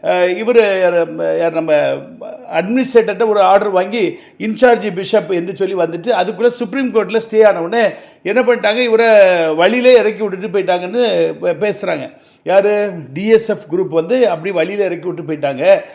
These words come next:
அதனால இவர் மேல, டி எஸ் எஃப் மேல கடுமையான கோபத்துல செல்லையா பிஷப் இருக்கிறாரு.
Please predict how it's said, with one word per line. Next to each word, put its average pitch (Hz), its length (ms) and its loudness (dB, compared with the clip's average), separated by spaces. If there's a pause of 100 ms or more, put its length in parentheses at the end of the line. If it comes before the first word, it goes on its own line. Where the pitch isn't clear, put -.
(200)
அதனால 254 420 4
இவர் 262 360 2
மேல, 233 340 4
டி 208 200 -2
எஸ் 254 220 2
எஃப் 190 180 2
மேல 202 640 2
கடுமையான 254 580 -2
கோபத்துல 220 520 0
செல்லையா 214 400 2
பிஷப் 180 320 -6
இருக்கிறாரு. 165 560 -2